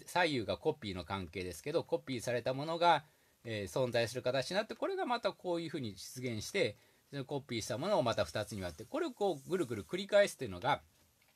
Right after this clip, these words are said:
細胞分裂中の細胞の特徴なんですね。で、この、顕微鏡で見ても紐が、あの、現れたような時期を分裂期と言いまして、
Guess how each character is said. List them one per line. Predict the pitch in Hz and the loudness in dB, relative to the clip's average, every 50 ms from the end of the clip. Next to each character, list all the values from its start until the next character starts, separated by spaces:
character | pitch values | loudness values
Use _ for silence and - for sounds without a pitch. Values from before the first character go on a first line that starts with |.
| _ _ - - | _ _ -20 -4
細 | - - 135 131 | 0 2 2 4
胞 | 120 127 127 | 6 4 4
分 | 120 131 123 123 | 4 2 0 0
裂 | 120 117 107 - | 0 0 0 -2
中 | - 131 139 170 | -4 -6 -4 -2
の | 185 | -2
細 | 143 - - 123 113 | -2 0 0 0 0
胞 | 104 104 104 | 0 -2 -4
の | 120 143 | -4 -4
特 | 127 - 107 - - | -4 -4 -6 -6 -6
徴 | - 113 107 | -6 -6 -6
な | 98 85 | -6 -6
ん | 76 | -8
で | - | -10
す | - - | -10 -10
ね。 | 156 170 - _ _ _ _ _ _ _ | -10 -10 -10 _ _ _ _ _ _ _
で、 | - 175 | -10 -8
こ | 170 - 208 220 | -4 -2 0 0
の、 | 247 247 208 - _ _ _ _ _ _ _ - - - - - - - | 2 0 0 -2 _ _ _ _ _ _ _ -20 -20 -20 -20 -20 -14 -4
顕 | - 240 254 254 | 0 0 0 0
微 | 254 254 | -2 -4
鏡 | - 277 277 262 | -2 -2 0 0
で | 254 254 | 0 0
見 | 247 254 | -2 -2
て | - 220 | -2 0
も | 190 170 | 0 0
紐 | 143 - - 196 208 233 240 233 | 0 0 0 0 0 0 2 4
が、 | 233 233 226 202 - - - - | 6 6 6 6 4 0 -4 -4
あ | 160 175 175 | -2 -2 0
の、 | 170 160 160 160 156 147 - - _ _ - - - - 147 | 2 2 2 4 2 2 0 -4 _ _ -20 -20 -8 -2 0
現 | 160 185 208 226 226 226 | 4 6 8 8 8 8
れ | 214 196 | 6 4
た | 185 | 2
よ | 185 180 | 0 2
う | 170 | 4
な | 165 170 | 2 2
時 | 165 196 202 | 2 0 0
期 | - 180 | 4 4
を | 135 | 4
分 | 123 131 147 151 147 | 4 4 2 4 4
裂 | 151 147 - - | 4 4 4 0
期 | - 127 | -6 -6
と | - 113 | -4 -4
言 | 107 | -4
い | 104 | -2
ま | 113 120 - | -2 -2 -2
し | - | -2
て、 | - 151 143 123 107 - | -2 0 0 0 0 -2